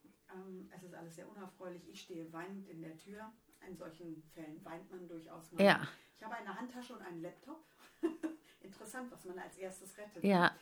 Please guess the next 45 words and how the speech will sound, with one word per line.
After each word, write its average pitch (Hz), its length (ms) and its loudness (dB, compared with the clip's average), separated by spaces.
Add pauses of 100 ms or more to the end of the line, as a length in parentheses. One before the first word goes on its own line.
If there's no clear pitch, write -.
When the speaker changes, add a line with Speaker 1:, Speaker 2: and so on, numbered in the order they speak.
(300)
Speaker 1:
Also, 175 160 -8
äh, 170 360 -8
meine 170 200 -6
Kinder 190 300 -8
waren 170 160 -10
an 165 100 -8
dem 170 180 -10
Tag 165 220 -10 (180)
nicht 175 320 -12
zugegen, 202 560 -8 (100)
sondern 170 240 -6
bei 160 100 -8
ihrem 165 240 -10
Vater. 185 340 -12 (100)
Aber, 170 240 -8 (380)
äh, 180 140 -6
ich 196 140 -14
selbst 196 340 -12
also 185 160 -8
mit 180 120 -8 (100)
Handtasche 196 340 -12
und 170 120 -10
Laptop 190 320 -12
an 165 120 -10
der 165 140 -10
Tür. 294 180 -6 (340)
Die 175 240 -8
Feuerwehr 165 420 -10
kommt. 262 300 -8 (380)
Nette 196 600 0
Männer, 170 500 -4
wirklich 214 320 -6 (440)
sehr 240 140 -8
nett. - 480 -20
Also 196 180 -10 (280)
Feuerwehrmänner 180 720 -10
sind 175 160 -16
ja - 100 -18
auch 170 100 -18
sehr, - 280 -14
sehr - 260 -20
nett, - 300 -20
muss - 160 -20
man - 120 -20
sagen. 170 240 -16